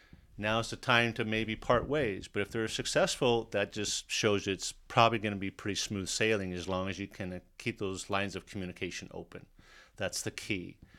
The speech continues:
Talk it through, make sure everybody's communicating. There's different modes to do that, and we'll talk about that in a little bit.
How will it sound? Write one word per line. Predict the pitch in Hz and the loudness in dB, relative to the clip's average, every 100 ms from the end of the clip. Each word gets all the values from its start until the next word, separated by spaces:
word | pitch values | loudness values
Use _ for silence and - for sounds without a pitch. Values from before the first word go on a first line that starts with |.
| - - - - - - - _ | -20 -20 -20 -20 -20 -20 -20 _
Talk | - 104 98 | -2 0 0
it | 101 | -4
through, | - - 98 | -8 -4 -4
make | 92 95 | -4 -6
sure | - 101 | -6 -6
everybody's | 98 101 | -2 -4
communicating. | - - 98 90 - - 90 85 87 | -4 -6 -6 -6 -8 -8 -8 -8 -8
There's | 92 | -8
different | - 127 127 | -6 -6 -4
modes | 123 120 117 | 0 2 2
to | - | -4
do | 107 | -4
that, | 107 107 | 2 2
and | 104 | 0
we'll | 98 | -6
talk | - 95 | -4 -4
about | 98 95 95 | -4 -6 -2
that | 95 | -4
in | 92 | -4
a | 87 | -6
little | 90 90 | -6 -6
bit. | 92 87 | -8 -10